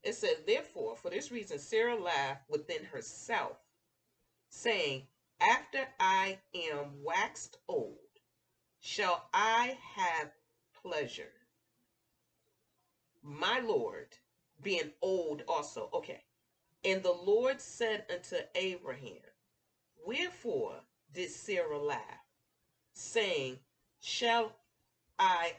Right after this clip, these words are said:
of a certainty, of a guarantee, bear a child which am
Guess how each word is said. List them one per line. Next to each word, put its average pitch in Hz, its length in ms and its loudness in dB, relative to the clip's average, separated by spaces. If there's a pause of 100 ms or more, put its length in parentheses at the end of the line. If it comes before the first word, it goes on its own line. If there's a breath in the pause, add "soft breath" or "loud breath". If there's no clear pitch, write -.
of 156 260 0
a 151 140 0
certainty, - 840 -6
of 120 140 -6
a 131 60 -8
guarantee, 147 800 -6 (520)
bear 240 420 2
a - 80 -2
child 139 800 -6 (840)
which 214 320 4
am 185 280 -4